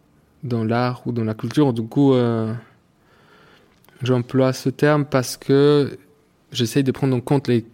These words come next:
conditions ou le contexte dans lequel j'interviens. Il y a souvent des projets qui sont nés dans des contextes très précis, qui répondent à des questions qui ont à voir avec le contexte où ils sont, où ils vont vivre, où ils, où ils sont nés. Donc, euh,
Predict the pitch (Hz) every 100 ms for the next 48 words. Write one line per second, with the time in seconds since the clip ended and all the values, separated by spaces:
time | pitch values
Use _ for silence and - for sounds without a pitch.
0 | _ - 127 123 - 135 127 120 110 110
1 | 107 123 127 123 - 117 107 123 120 110
2 | 113 120 107 120 117 123 120 - - -
3 | 110 101 - 120 127 123 120 - 123 135
4 | - 117 117 123 120 110 104 110 117 113
5 | - - - 117 - 156 120 104 117 123
6 | 110 107 - - - 120 120 110 - -
7 | - - - - _ _ - 123 113 104
8 | 107 120 117 107 107 - 110 123 117 -
9 | 113 107 - 107 113 113 - _ _ -
10 | - _ - 113 113 113 139 151 127 113
11 | 110 110 107 104 - - 110 110 110 104
12 | 104 110 120 117 - _ _ _ - 113
13 | 107 110 107 107